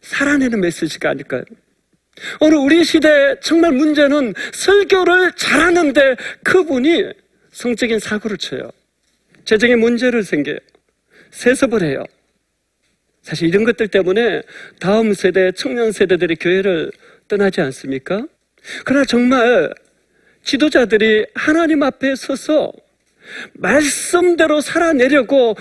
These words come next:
몸부림치는 것을 이 시대의 청년들에게 보여줄 수만 있다라면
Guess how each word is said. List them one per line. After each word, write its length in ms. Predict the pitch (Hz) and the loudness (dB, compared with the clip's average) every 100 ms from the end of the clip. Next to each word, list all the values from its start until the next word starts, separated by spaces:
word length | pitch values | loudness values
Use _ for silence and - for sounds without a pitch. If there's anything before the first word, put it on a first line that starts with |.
| - | -6
몸부림치는 960 | 220 254 330 403 427 427 370 - 302 247 | 2 4 4 2 2 2 2 0 2 2
것을 380 | 233 262 247 220 - | 2 2 0 0 -6
이 240 | 294 330 349 | 0 2 2
시대의 800 | - 339 - 262 247 247 247 - | 2 0 2 2 4 4 2 -2
청년들에게 680 | - 330 349 294 269 262 262 | -4 0 2 2 2 0 -2
보여줄 460 | - 214 285 294 | -2 -4 -4 -8
수만 320 | 262 254 254 | -8 -4 -4
있다라면 720 | - - 240 175 151 214 208 | -4 0 2 2 0 -2 -6